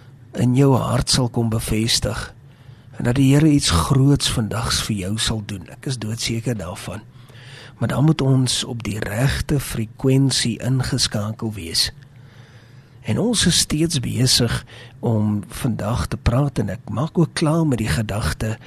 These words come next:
van die karaktertrekke van geloof. En hierdie skrifgedeelte was in my gees, of sal ek sê hierdie gedagte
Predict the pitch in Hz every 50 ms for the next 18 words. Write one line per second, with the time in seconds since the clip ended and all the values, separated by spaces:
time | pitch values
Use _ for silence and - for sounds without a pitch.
0 | - - - - - - - - - - - 139 135 139 139 135 131 123 123 127
1 | - - - 147 - - 104 101 117 123 - - - - - - - - 110 117
2 | 120 117 113 - 120 113 113 110 - - - - - - - - - 120 104 101
3 | 104 - - - 95 92 - - - - - - - - - - - - - -
4 | - - - - - - - - - - - - - - - - - - - -
5 | 147 143 131 - - - 151 202 233 226 214 196 185 175 143 - - - - 165
6 | 170 151 - - 160 135 107 107 107 113 117 120 117 - 120 113 110 101 - -
7 | - - - - - - - - 139 120 113 113 120 131 147 143 - - - 156
8 | 151 151 131 110 98 95 101 113 135 151 160 165 139 - - - 127 139 107 78
9 | - 180 165 143 127 - - - - - - - - - - - - - - -
10 | 175 185 180 - - 185 180 160 160 165 156 - 156 110 87 85 123 - - 110
11 | 117 - - - - - - -